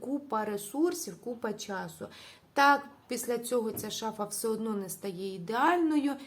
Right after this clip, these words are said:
ця шафа викидається, купується шафа нова. Дивіться, а питання стояло прибрати просто в ящику, розумієте? А якщо ми цей перфекціонізм,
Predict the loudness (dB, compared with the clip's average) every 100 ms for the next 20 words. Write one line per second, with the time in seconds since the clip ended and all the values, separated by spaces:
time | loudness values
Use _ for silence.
0 | -18 -4 2 2 0 -2 -2 -4 -4 -6
1 | -6 -2 6 8 8 6 2 -4 -4 -6
2 | -4 2 4 4 0 -4 -2 0 0 -2
3 | -6 -8 0 2 4 0 -4 -4 -4 -6
4 | -4 -4 -4 -2 -4 2 2 2 -2 -6
5 | -8 -6 0 2 4 0 -4 -16 -12 -4
6 | -2 0 4 4 2 -6 -2 0 0 0
7 | -4 -4 0 6 6 6 -2 -6 -8 -8
8 | -12 -10 -4 -4 -2 0 2 2 0 -6
9 | -10 -16 -8 -2 0 0 -2 -2 0 2
10 | 0 -2 -6 -4 -4 -2 -6 -8 -12 -6
11 | -2 0 0